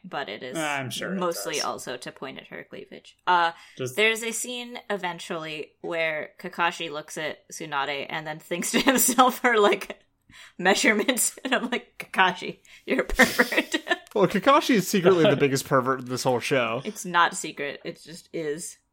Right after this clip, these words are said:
Speaker 1: But
Speaker 2: Yeah,
Speaker 1: yeah.
Speaker 2: he's just, he's just not as loud
Speaker 1: Yeah.
Speaker 2: about it as Jiraiya.
Speaker 1: He just reads porn in front of children.
Speaker 3: <laughs> Well, Jiraiya, like,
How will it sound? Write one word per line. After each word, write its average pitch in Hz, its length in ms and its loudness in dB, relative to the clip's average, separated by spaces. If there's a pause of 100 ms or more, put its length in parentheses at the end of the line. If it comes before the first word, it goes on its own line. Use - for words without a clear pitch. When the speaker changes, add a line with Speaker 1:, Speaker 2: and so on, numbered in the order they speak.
(840)
Speaker 1:
But 135 120 -4
Speaker 2:
Yeah, 117 100 0
Speaker 1:
yeah. 139 80 -2
Speaker 2:
he's 151 180 -2
just, 147 220 -2
he's 165 180 2
just 175 160 -2
not 151 160 6
as 123 120 -4
loud 110 500 -2 (320)
Speaker 1:
Yeah. - 240 -6
Speaker 2:
about 113 300 -6
it 113 300 -6
as 123 220 -10
Jiraiya. 117 440 -6
Speaker 1:
He 190 60 -4
just 196 200 -6
reads 180 180 0
porn 151 380 -6
in 147 80 -10
front 147 220 -8
of 139 100 -12
children. 143 560 -8 (360)
Speaker 3:
<laughs> 262 100 8 (1300)
Well, 190 100 6
Jiraiya, 302 460 8
like, 175 280 4